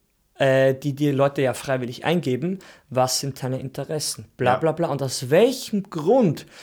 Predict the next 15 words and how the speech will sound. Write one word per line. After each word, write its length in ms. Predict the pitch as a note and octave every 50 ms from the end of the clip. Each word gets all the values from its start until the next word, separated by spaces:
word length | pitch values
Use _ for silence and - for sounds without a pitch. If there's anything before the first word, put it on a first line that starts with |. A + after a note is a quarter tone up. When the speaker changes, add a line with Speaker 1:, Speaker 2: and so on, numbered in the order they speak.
| - - - _
Speaker 1:
fragt 340 | - - - F3+ G#3+ - -
denn 120 | G3+ E3+ D3
Facebook 500 | - - D3 D3 D3+ - - B2+ - -
das? 240 | - A2+ A2 - -
Und 160 | - D3 -
spätestens 520 | - - E3 E3 E3 F3+ - - E3+ -
dann 220 | - C#3+ D#3 F#3 F#3
müsste 260 | F#3+ F#3 - - F3+
ein 200 | E3 E3 E3+ E3
Licht 220 | E3 G3 - -
aufgeben, 600 | - C3+ C#3 - - - B2 C3 C#3 E3+ G3+ G#3 - - - _
au-, 160 | - C#3+ D3+ -
äh, 120 | D3+ D3
aufgehen, 380 | B2 D3+ - F#2 - D#3+ E3+ G3
Speaker 2:
Mhm. 100 | G#3+